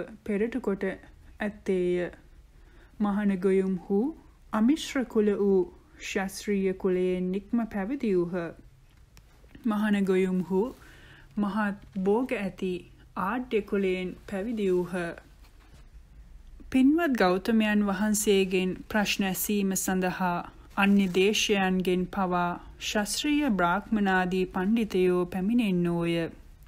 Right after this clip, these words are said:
නොයෙක් දහස් ගණන් දෙවියෝ උන්වහන්සේ දිවි හිමියෙන් සරණ යති. ඉතිපිසෝ භගවා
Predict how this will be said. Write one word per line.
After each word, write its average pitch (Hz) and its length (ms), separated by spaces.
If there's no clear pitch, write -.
නොයෙක් 247 480
දහස් 185 420
ගණන් 208 340
දෙවියෝ 180 540
උන්වහන්සේ 185 880
දිවි 175 300
හිමියෙන් 190 520
සරණ 185 420
යති. 170 380
ඉතිපිසෝ 202 800
භගවා 185 600